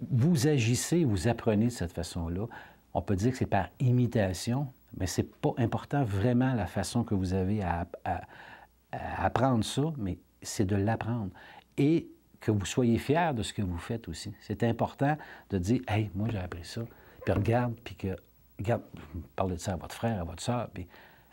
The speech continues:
Hey, euh, regarde, je suis capable de faire ça, je suis capable de faire ça. Moi, je pensais que j'étais cruche en informatique, mais finalement, vous,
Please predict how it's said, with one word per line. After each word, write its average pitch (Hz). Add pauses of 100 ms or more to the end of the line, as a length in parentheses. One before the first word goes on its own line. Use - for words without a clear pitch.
Hey, 87
euh, 80 (240)
regarde, 98 (180)
je -
suis -
capable -
de -
faire 76
ça, -
je -
suis -
capable -
de -
faire 78
ça. 110 (380)
Moi, 117
je 110
pensais 90
que 85
j'étais -
cruche -
en 92
informatique, 90
mais 87
finalement, 92
vous, -